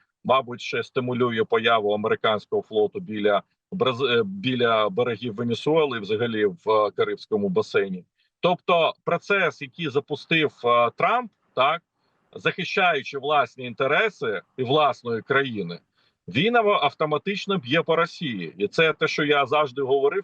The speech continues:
і продовжую говорити. Трамп не може одночасно врятувати Росію, як це завжди хотіли американські президенти, е, останні сто п'ятдесят років, і захистити інтереси Сполучених Штатів Америки в тому розумінні, як він їх, е,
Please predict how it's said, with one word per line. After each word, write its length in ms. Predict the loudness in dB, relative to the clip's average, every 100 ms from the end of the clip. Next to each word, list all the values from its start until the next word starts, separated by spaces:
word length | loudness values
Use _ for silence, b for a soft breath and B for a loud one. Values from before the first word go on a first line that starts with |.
| -8
і 40 |
продовжую 520 | -10 -2 0 0 -4 -8
говорити. 480 | -2 0 0 0
Трамп 260 | -2 0 -2 -4
не 80 |
може 320 | -2 0 2 0
одночасно 580 | 0 -2 -2 -2 -6
врятувати 600 | -12 -8 -4 0 0 0 -2
Росію, 560 | -2 -2 0 2 0 b b b _
як 280 | 0 2 0
це 360 | 0 2 2 -2 -4 -2
завжди 320 | -2 -2 -8
хотіли 400 | -16 -8 -2 -2
американські 580 | 0 -2 -2 -2 -4 -10
президенти, 600 | -8 -8 0 0 0 0
е, 100 | 0
останні 640 | 0 -2 -4 0 0 0
сто 180 | -4 -4
п'ятдесят 480 | -4 -6 -2 -2 0
років, 340 | 0 0 -4 -6 b b b
і 240 | -2 0 0
захистити 560 | 0 -4 -2 -2 0
інтереси 540 | -2 0 2 0 -2 -6
Сполучених 520 | -4 -2 -2 -4 -2
Штатів 360 | 0 -2 -2 -6
Америки 680 | -2 0 2 0 -2 -4
в 80 | -4 _
тому 300 | 0 2 2
розумінні, 580 | 0 -2 -6 -4 -2 0
як 280 | 0 -2 -6
він 200 | -6 -6
їх, 200 | -8 0
е, 220 | 0